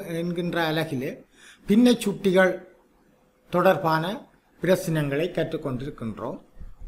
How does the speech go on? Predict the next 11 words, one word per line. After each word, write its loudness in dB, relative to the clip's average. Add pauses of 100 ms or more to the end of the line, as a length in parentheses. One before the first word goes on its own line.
(3250)
இதில் 2
நாம் -4 (160)
சுட்டி 2
விதிகளை 0 (680)
அறிந்து 4
கொள்வோம். -12 (320)
முதலில் -2 (1400)
இந்த 8 (140)
விதியினை 4
நாம் -6 (800)
ஏற்கனவே 2